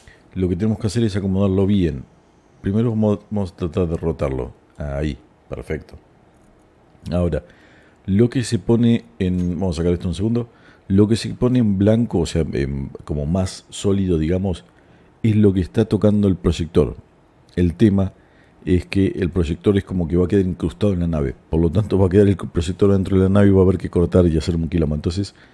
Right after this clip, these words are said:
lo que hay que hacer acá, en este caso, es tratar de acomodarlo lo mejor posible.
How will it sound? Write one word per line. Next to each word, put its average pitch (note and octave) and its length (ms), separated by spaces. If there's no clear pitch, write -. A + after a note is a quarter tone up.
lo F#2 160
que A2+ 80
hay G#2+ 60
que A#2 100
hacer G#2+ 220
acá, G#2+ 360
en F#2 100
este G2 160
caso, G2 380
es F2+ 340
tratar G2 340
de G2 180
acomodarlo G2 560
lo E2+ 100
mejor E2+ 260
posible. D2+ 520